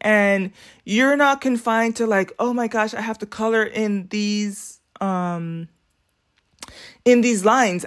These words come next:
I remember, I, you know, there's distinct memories I have, but I remember in the fifth grade,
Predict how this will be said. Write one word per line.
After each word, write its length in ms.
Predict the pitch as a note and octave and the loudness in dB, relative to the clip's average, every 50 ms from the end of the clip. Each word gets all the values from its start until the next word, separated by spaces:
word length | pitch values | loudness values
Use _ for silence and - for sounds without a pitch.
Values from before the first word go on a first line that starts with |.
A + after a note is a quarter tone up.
| - - | -4 0
I 140 | A#3 C4+ D4+ | 2 4 4
remember, 1000 | E4 F4 E4 C#4 B3 A#3 A#3+ B3 C4 B3 B3+ A3+ G#3+ G3 F#3 F3+ F3 F#3+ G3+ - _ - | 4 2 0 0 0 0 0 0 0 0 0 2 2 2 0 -2 -4 -6 -10 -8 _ -2
I, 200 | G#3+ G#3 - - | 0 0 0 -2
you 120 | - A3+ A3 | -4 -4 -2
know, 160 | G#3+ G#3 G#3 | -2 -2 0
there's 260 | G3+ G#3+ A#3 A#3 A#3 | 0 0 0 0 -2
distinct 380 | B3 A#3 - - A#3+ A3+ G#3 A3 | -8 -12 -10 -8 -8 -8 -6 -4
memories 380 | A#3 A3 A3 A3 A3 G#3+ G#3+ | -2 -2 0 0 -2 0 0
I 60 | G#3 G3+ | 0 0
have, 260 | G3+ G3 G3 G3+ E3+ | 2 0 0 0 0
but 80 | F#3+ | 0
I 40 | F#3+ | 0
remember 280 | F#3+ F#3+ G#3+ B3+ D4+ F4+ | 0 0 0 0 -2 -2
in 120 | F#4 F4+ | -4 -4
the 80 | A#3 G#3+ | -6 -8
fifth 380 | - _ - A3 A#3 A#3 - | -8 _ -4 -2 -2 -4 -6
grade, 480 | - F3+ G3 G3 F#3+ F#3 F#3+ F#3 F#3+ | -8 -4 -2 -2 -2 -2 -4 -6 -10